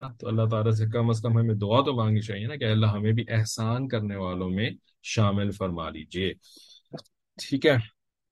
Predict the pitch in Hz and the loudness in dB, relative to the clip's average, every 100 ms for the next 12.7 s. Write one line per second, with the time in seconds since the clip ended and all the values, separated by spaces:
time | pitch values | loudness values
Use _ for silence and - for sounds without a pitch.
0 | _ - 127 143 135 135 113 110 123 110 | _ 2 6 6 6 4 6 6 6 2
1 | 110 117 87 98 123 - _ _ 139 131 | 2 2 2 0 -4 -4 _ _ 0 2
2 | 123 123 113 107 110 110 143 147 110 104 | 2 2 4 4 4 2 0 0 0 0
3 | 107 101 104 110 101 92 80 - - - | 0 -4 2 4 4 0 -8 -14 -18 -18
4 | _ _ _ 156 160 110 - 104 113 170 | _ _ _ -6 -6 -10 -10 -6 -4 -4
5 | - 127 170 123 120 113 131 110 98 95 | -6 -8 -4 0 0 0 0 0 0 -4
6 | 80 - _ _ - 143 135 123 117 107 | -8 -12 _ _ -6 -4 -2 -2 2 4
7 | 113 175 147 113 110 98 87 90 156 160 | 4 2 0 0 0 0 -2 -6 -8 -8
8 | 101 101 110 - 104 92 87 101 110 107 | -4 -4 -4 -6 -6 -6 -2 4 4 4
9 | - - _ _ _ _ _ _ _ _ | -4 -16 _ _ _ _ _ _ _ _
10 | _ _ _ _ - 113 139 127 120 123 | _ _ _ _ -2 0 6 6 4 -2
11 | - _ _ _ 117 139 147 147 139 123 | -18 _ _ _ -2 0 0 2 2 2
12 | 139 135 135 127 131 131 | 0 0 0 2 2 4